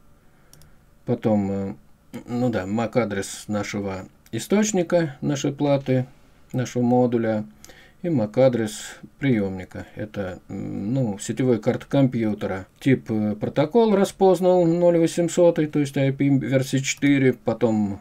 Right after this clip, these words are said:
здесь еще раз то, что версия четыре, потому что это уже заголовок, э,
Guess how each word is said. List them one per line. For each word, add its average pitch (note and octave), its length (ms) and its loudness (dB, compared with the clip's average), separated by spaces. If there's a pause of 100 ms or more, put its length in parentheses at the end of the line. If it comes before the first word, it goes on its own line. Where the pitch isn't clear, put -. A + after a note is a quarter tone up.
здесь A2 260 -2
еще F#3+ 300 2
раз G3 180 4
то, - 180 4
что E3 220 4
версия D#3+ 360 4
четыре, D3+ 320 2
потому C3+ 260 2
что C3+ 160 -2
это B2+ 120 -2
уже B2+ 180 4
заголовок, C3 720 2
э, A2+ 280 0